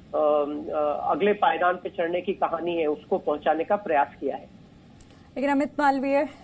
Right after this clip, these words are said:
Speaker 2: बिल्कुल, और इसीलिए कहते हैं कि प्रधानमंत्री नरेंद्र मोदी जब भी कोई बात कहते हैं या कोई हिंट देते हैं, तो उसके पीछे कोई बड़ी बात या कोई बड़ी वजह छुपी होती है।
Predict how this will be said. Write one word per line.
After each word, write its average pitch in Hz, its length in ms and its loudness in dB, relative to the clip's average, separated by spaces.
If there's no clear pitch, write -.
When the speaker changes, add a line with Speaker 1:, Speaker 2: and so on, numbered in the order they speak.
Speaker 2:
बिल्कुल, 247 420 2
और 240 120 4
इसीलिए 320 280 0
कहते 269 300 2
हैं 277 260 2
कि 302 500 0
प्रधानमंत्री 302 640 2
नरेंद्र 320 360 2
मोदी 320 240 2
जब 220 300 2
भी 370 140 2
कोई 370 220 2
बात 311 360 0
कहते 285 360 0
हैं 320 180 2
या 320 140 2
कोई 370 260 0
हिंट 330 460 -2
देते 262 320 2
हैं, 202 300 -4
तो 262 120 0
उसके 370 360 0
पीछे 320 480 2
कोई 320 200 2
बड़ी 247 400 2
बात 294 300 0
या 302 80 0
कोई 311 160 -2
बड़ी 240 280 0
वजह 220 320 0
छुपी 262 300 -4
होती 240 320 -2
है। 247 180 0